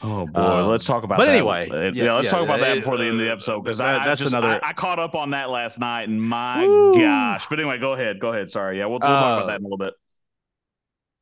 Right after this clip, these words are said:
Speaker 2: I like that it was a, it was a, is our fir-, it's our first movie without Shredder.
Speaker 1: Yeah.
Speaker 2: And no, no, no spoiler alerts. I'm sorry if that's a spoiler alert for some, but Shredder's not in the movie.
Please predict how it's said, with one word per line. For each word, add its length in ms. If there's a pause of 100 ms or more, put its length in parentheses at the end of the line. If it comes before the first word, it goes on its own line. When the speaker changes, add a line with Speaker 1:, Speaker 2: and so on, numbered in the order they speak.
Speaker 2:
I 200
like 420
that 120
it 140
was 260
a, 200
it 100
was 180
a, 40
is 220
our 100
fir-, 240
it's 200
our 100
first 320
movie 160
without 220
Shredder. 480 (840)
Speaker 1:
Yeah. 140
Speaker 2:
And 80
no, 100
no, 400
no 140
spoiler 400
alerts. 280
I'm 80
sorry 400
if 120
that's 280
a 120
spoiler 340
alert 220
for 80
some, 440 (400)
but 120
Shredder's 380
not 160
in 40
the 80
movie. 420